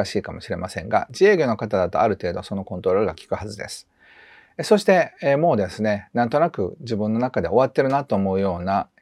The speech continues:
人間関係。え、これを別に絶縁しろってことじゃないんですが、え、なんとなくで、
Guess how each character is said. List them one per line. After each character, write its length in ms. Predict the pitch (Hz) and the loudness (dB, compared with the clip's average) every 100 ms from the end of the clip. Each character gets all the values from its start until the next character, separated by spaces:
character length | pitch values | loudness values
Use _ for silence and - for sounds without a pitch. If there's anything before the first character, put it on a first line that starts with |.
| - | -6
人 160 | 113 98 | -2 0
間 180 | 98 | -2
関 180 | 95 107 | -2 -4
係。 240 | - 82 - - | -4 -8 -8 -14
え、 80 | 117 | -6
こ 160 | 135 165 | 0 4
れ 80 | |
を 300 | 165 165 - 123 | 6 4 2 -4
別 220 | 123 135 | -6 -2
に 140 | 120 | 0
絶 280 | 90 160 - | 6 4 6
縁 120 | 208 | 0
し 120 | 202 226 | 0 0
ろ 80 | |
っ 40 | 208 | 0
て 100 | - | 0
こ 100 | 139 | 0
と 80 | 117 | 0
じ 80 | |
ゃ 40 | 113 | 0
な 120 | 113 | 2
い 40 | 110 | 0
ん 20 | |
で 80 | 98 | 0
す 120 | 120 | 2
が、 180 | 113 - _ - _ | 2 0 _ -20 _
え、 120 | 120 | -2
な 120 | 131 151 | 0 -2
ん 40 | |
と 100 | 175 | -2
な 140 | 202 | -4
く 120 | 208 120 | 0 2
で、 220 | 80 | 2